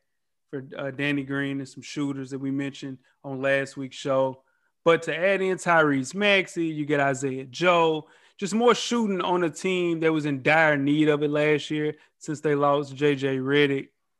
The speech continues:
In the marketplace for James Harden, we never know, but they just needed capable shooters to surround Ben Simmons, who can't shoot, and Joel Embiid, who's constantly double teamed.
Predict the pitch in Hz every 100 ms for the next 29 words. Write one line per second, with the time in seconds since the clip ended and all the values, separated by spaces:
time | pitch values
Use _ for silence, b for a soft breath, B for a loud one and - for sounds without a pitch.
0 | _ 156 180 170 190 190 185 190 185 165
1 | 147 156 147 143 156 180 196 190 190 190
2 | 175 160 165 208 208 214 214 175 175 b
3 | b b 202 226 233 220 - 208 190 196
4 | - 208 196 185 170 151 160 170 170 160
5 | 170 170 170 160 151 147 180 165 - 156
6 | 156 - 165 160 165 165 160 156 170 175
7 | 170 - b b b 160 160 147 - 170
8 | 151 147 139 143 160 143 - 139 139